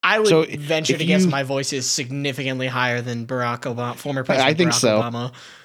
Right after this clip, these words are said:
Speaker 2: But I think if you fused your voice with Jeremy's voice with some, like, A I crap like that,
Speaker 1: Or if
Speaker 2: I'm sure,
Speaker 1: Jeremy
Speaker 2: I'm
Speaker 1: and I could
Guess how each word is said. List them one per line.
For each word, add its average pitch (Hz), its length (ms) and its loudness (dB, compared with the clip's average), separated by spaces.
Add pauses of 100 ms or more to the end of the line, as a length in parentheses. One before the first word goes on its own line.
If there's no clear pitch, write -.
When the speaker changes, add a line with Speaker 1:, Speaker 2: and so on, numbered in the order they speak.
(460)
Speaker 2:
But 139 100 6
I - 20 2
think 214 180 4
if 208 80 4
you 202 100 6
fused 170 680 2 (340)
your 135 220 4
voice 151 240 4
with 123 80 0
Jeremy's 127 340 4
voice 160 440 2 (240)
with 117 120 0
some, 123 200 4
like, 117 320 4
A 123 200 6
I 120 520 4 (800)
crap 131 300 2
like 117 140 2
that, 127 400 4 (240)
Speaker 1:
Or 208 120 4
if 180 60 4
Speaker 2:
I'm 127 80 4
sure, 156 120 4
Speaker 1:
Jeremy 147 160 4
Speaker 2:
I'm - 20 6
Speaker 1:
and 139 80 6
I - 20 4
could - 40 4